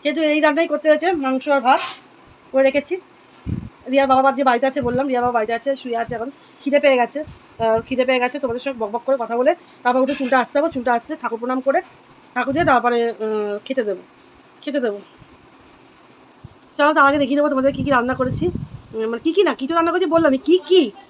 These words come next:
রান্না করেছি, কিন্তু মাংস ভাত বলছি, কী কী রান্না করেছি। মাংস ভাত রান্না করেছি, তার ফাইনাল লুকটা তোমাদের দেখিয়ে দেবো। আর বলেছি আজকে একটু পায়েস করেছি, পায়েসটা তোমাদের কর-, করার সময় দেখানো হয়েছে, ফাইনাল লুকটা দেখানো হয়নি। তোমাদের পায়েসের ফাইনাল লুকটা দেখিয়ে দেবো একবারে। অল্প একটু পায়েস করেছি, ইচ্ছে করছিল খেতে, সেই জন্য, উম, এক লিটার দুধের পায়েস করেছি।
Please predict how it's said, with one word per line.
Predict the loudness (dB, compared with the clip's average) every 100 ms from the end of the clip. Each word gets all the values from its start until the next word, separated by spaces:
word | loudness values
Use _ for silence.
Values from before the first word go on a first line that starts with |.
| -8 0
রান্না | 2 2
করেছি, | 0
কিন্তু | 2
মাংস | 2 4 2
ভাত | 2
বলছি, | 0 -4
কী | 0
কী |
রান্না | 0 0
করেছি। | -2 -6 -8 -20 -20 -20 0
মাংস | 0 4
ভাত | 2 4
রান্না | 0
করেছি, | 0 0
তার | 0
ফাইনাল | 0 -2
লুকটা | -2 -2
তোমাদের | -4 -2
দেখিয়ে | -4 -6
দেবো। | -2
আর | 2 2
বলেছি | 2 -2
আজকে | -4
একটু | -2
পায়েস | -2 -2
করেছি, | -4 -4 -6 -16 -18 -20 -2
পায়েসটা | -2 0
তোমাদের | -2 0
কর-, | 2 2 2
করার | 2 2
সময় | 2 0
দেখানো | 0 2 0
হয়েছে, | 0 -8 -10 -20 -6
ফাইনাল | 0 2 2
লুকটা | 2
দেখানো | 0 2 2
হয়নি। | 2 0 -2 -10 -20 -4
তোমাদের | -2 2
পায়েসের | 0 0 -4
ফাইনাল | -2 -2
লুকটা | 0 0
দেখিয়ে | 0 0
দেবো | 0
একবারে। | 0 -4 -6 -10 -20 -10
অল্প | -8 -8
একটু | -6
পায়েস | -6 -6
করেছি, | -6 -8 -12 _ -20 -20 -10
ইচ্ছে | -6 -2
করছিল | -2 0 -2
খেতে, | -2 -2 -6 -10 _ -4
সেই | -2
জন্য, | 0 0 -4 -12
উম, | -8 -6 -4
এক | -4
লিটার | 0 0
দুধের | 2 2
পায়েস | 2 -4 -6
করেছি। | -12 -12